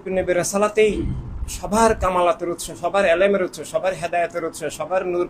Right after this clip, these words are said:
প্রাপ্তির উৎস, সবার আল্লাহকে পাওয়ার উৎস, সবার অস্তিত্বের উৎস আমাদের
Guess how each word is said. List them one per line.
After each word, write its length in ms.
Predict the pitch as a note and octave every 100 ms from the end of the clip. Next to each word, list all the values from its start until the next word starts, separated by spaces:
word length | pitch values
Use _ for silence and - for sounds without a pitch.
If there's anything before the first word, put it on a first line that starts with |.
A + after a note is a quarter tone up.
| -
প্রাপ্তির 320 | E3 E3 E3
উৎস, 200 | E3 - C#3+ - - - -
সবার 280 | D#3+ D#3+ G3+
আল্লাহকে 360 | E3+ F3 F#3
পাওয়ার 300 | G#3 F3+ D#3+
উৎস, 220 | D3 - D3+ A#2 - - - - -
সবার 320 | E3 F3 G3+ G3+ -
অস্তিত্বের 500 | - - F3+ F#3 F3+
উৎস 200 | - -
আমাদের 340 | F#3+ D#3+ E3